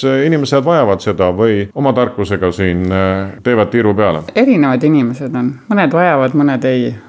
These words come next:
Speaker 2: Mõned loevad seina pealt selle ära, et kui on siin grupid ja on palju inimesi, siis ei jõuagi rääkida siin. Et siis nad loevad ikka ise,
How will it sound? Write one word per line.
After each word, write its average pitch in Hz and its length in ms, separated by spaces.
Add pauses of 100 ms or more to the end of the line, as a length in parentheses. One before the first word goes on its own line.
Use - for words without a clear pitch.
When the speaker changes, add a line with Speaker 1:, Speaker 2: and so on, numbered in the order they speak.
(180)
Speaker 2:
Mõned 180 240
loevad 160 340
seina 214 320
pealt 151 240
selle 151 240
ära, 147 200 (600)
et - 440
kui 151 220
on 143 180
siin 151 180
grupid 143 560
ja 135 140
on 131 160
palju 160 260
inimesi, 131 460
siis - 180
ei 139 80
jõuagi 139 320
rääkida 147 480
siin. 135 240 (240)
Et 135 160
siis - 160
nad 131 160
loevad 135 320
ikka 139 160
ise, 151 240